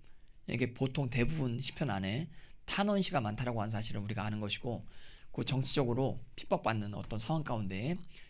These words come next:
찬양하는 찬양이 많이 올려지는 것을 우리가 알 수 있는 것입니다. 그래서 하나님 앞에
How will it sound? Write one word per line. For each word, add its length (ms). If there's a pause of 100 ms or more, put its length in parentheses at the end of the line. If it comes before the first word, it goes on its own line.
찬양하는 640 (140)
찬양이 600 (200)
많이 240
올려지는 480
것을 440 (340)
우리가 440
알 100
수 140
있는 160
것입니다. 480 (540)
그래서 240
하나님 320
앞에 440